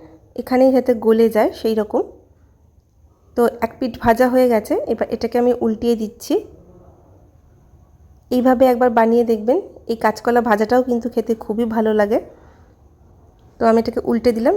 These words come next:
মিডিয়াম হিটে, এটাকেও এবার ভেজে নেব অপোজিট সাইডটাও। তো দেখুন,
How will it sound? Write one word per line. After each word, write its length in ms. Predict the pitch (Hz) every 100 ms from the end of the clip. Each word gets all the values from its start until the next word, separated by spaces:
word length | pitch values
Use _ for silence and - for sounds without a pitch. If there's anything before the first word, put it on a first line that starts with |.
| 302
মিডিয়াম 280 | 214 220 220
হিটে, 160 | 220 277
এটাকেও 260 | 220 208 226
এবার 160 | 220 254 208
ভেজে 200 | 196 196
নেব 140 | 196 202
অপোজিট 300 | 196 196 196 196
সাইডটাও। 420 | 196 190 190 190 - - - - - -
তো 80 | - 220
দেখুন, 220 | 214 320